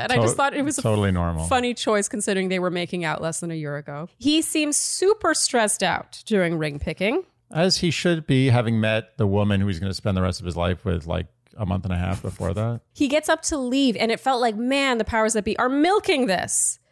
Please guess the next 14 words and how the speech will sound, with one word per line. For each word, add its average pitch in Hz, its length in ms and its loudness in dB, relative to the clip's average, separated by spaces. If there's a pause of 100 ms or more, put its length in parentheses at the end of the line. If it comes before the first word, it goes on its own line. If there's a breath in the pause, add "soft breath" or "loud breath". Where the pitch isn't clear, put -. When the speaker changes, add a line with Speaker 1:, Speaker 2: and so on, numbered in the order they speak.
(100)
Speaker 1:
There 226 120 4
are 220 40 2
voiceovers 247 720 2
about 196 260 2
how 190 180 0
he - 120 -18
can't - 280 -8
get - 200 -10
clarity, 247 580 2
his - 300 -8
head 185 200 -2
is 175 120 -2
scrambled 196 560 -2 (100)
eggs, 240 540 0